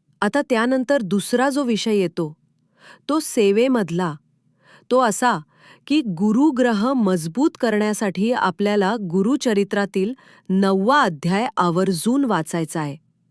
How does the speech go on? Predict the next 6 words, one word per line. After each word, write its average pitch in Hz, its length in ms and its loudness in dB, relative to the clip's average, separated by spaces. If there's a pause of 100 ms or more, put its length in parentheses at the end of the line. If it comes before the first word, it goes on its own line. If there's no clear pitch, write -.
(260)
नववा 185 420 2
आणि 247 240 2
चौदावा 185 520 0
अध्याय 180 480 -2
बघा. 165 340 -4 (800)
गुरुचरित्रातील 254 1120 0